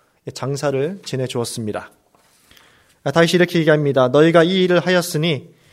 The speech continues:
이제 여호와께서 은혜와 진리로 너희에게 베푸시기를 원하고 나도 이 선한 일을 너희에게 갚으리라"라고 말씀하고 있습니다.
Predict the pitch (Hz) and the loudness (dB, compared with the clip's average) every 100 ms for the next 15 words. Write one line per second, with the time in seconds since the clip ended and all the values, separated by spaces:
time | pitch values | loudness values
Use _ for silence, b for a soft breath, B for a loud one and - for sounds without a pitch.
0 | b b 156 160 156 170 180 180 175 180 | b b -2 2 6 6 6 4 4 6
1 | 202 190 180 175 185 175 175 143 156 156 | 6 6 6 4 2 4 2 2 2 2
2 | 143 151 180 - _ - 143 151 147 147 | 2 0 -2 -8 _ -4 -2 -2 -4 -2
3 | 160 117 127 127 127 143 147 135 _ _ | 0 0 -2 -2 -2 -2 -6 -10 _ _
4 | 143 147 156 165 165 180 170 147 170 208 | 0 2 2 -2 0 0 0 0 -2 -4
5 | - 135 139 139 131 160 240 - _ _ | -8 -2 0 0 0 -2 -2 -8 _ _
6 | _ _ _ - - - 127 123 - - | _ _ _ -12 -12 -10 -10 -10 -16 -20
7 | _ 139 127 170 - - 117 - 120 117 | _ -14 -10 -12 -14 -12 -12 -8 -8 -8
8 | 107 107 110 - | -10 -12 -14 -16